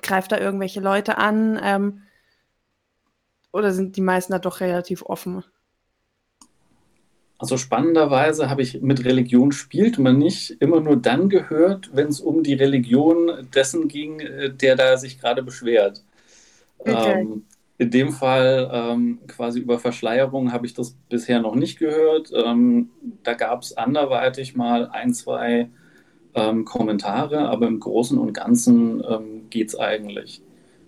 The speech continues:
Speaker 2: Wo ich mir immer noch so ein bisschen Sorgen mache, ist einfach die Blicke oder teilweise auch, ähm, das Ignorieren,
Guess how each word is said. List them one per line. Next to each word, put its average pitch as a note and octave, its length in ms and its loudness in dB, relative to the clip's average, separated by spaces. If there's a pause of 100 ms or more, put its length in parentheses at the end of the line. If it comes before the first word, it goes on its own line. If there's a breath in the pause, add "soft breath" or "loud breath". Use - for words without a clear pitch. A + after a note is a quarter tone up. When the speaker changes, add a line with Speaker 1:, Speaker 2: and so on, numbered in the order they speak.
Speaker 2:
Wo A#2+ 100 4
ich A#2 60 2
mir C3 120 6
immer B2+ 140 4
noch B2 160 4
so C3 80 2
ein A#2+ 80 8
bisschen B2 280 4
Sorgen A2+ 280 4
mache, A#2+ 220 2
ist A2+ 140 -6
einfach A#2 520 -4 (520)
die B2 320 -2
Blicke C3 680 4
oder A#2 260 2
teilweise A2+ 540 -2
auch, A2 380 -4
ähm, A2 380 -4
das A#2 440 -6
Ignorieren, B2+ 920 2